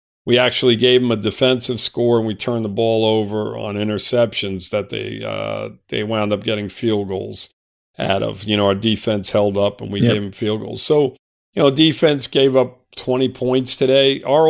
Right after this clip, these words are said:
Speaker 1: offense
Speaker 2: The problem with the defense, Lewis, is they were on the field for forty minutes. And, uh, you know, they, they had to get off it more than they did. They needed to cause more turnovers or make more stops or do whatever they needed to do.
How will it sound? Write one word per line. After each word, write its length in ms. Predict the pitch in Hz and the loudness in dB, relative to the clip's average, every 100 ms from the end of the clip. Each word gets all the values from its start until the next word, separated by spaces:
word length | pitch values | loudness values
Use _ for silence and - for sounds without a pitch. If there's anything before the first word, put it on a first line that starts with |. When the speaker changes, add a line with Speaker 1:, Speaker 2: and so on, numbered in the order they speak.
| 156 | 6
Speaker 1:
offense 400 | 139 - 127 120 | 4 2 0 0
Speaker 2:
The 180 | 87 - | 0 2
problem 320 | 110 101 139 | 2 4 4
with 140 | 135 107 | 4 2
the 80 | |
defense, 500 | 90 107 95 92 90 | 0 0 0 -2 -2
Lewis, 320 | 98 98 92 - | -2 0 0 0
is 140 | 101 | 2
they 120 | 127 | 2
were 160 | 123 117 | 2 2
on 100 | 101 | 0
the 80 | 90 | -2
field 280 | 101 - | -2 -2
for 80 | - | -6
forty 320 | 85 95 90 | -4 -4 -2
minutes. 440 | 87 - - - - - | -6 -6 -8 -6 -6 -6
And, 640 | 107 98 101 98 101 98 98 | -6 -4 -4 -2 -2 -2 -2
uh, 320 | 98 95 92 | -2 -2 -4
you 140 | - 123 | -4 -2
know, 160 | 107 | 0
they, 160 | 104 117 | 0 -2
they 220 | 104 110 | 0 2
had 180 | - 143 | 2 2
to 80 | 127 | 2
get 160 | 117 | 2
off 220 | 101 95 - | 0 -2 -4
it 100 | 107 | -2
more 220 | 107 101 | 0 0
than 160 | 98 | 0
they 100 | 95 | -2
did. 380 | 92 95 90 85 | -2 -4 -4 -4
They 100 | 113 | -2
needed 320 | 135 131 117 | 2 2 2
to 260 | 107 101 92 - | 0 -2 -4 -6
cause 340 | - 123 117 117 | -4 -2 0 2
more 220 | 117 110 | 2 2
turnovers 880 | - 113 107 107 104 104 101 95 98 | 0 0 2 2 2 0 -2 -2 -4
or 240 | 90 95 | -4 -4
make 260 | 104 117 107 | -2 -2 0
more 220 | 107 101 | 0 0
stops 520 | - 107 107 107 - | 0 0 0 0 0
or 100 | 101 | 0
do 180 | 117 139 | 2 4
whatever 260 | 131 127 | 4 4
they 140 | 120 110 | 4 2
needed 320 | 113 107 90 | 2 -2 -4
to 160 | 95 101 | -4 0
do. 320 | 117 101 | 0 0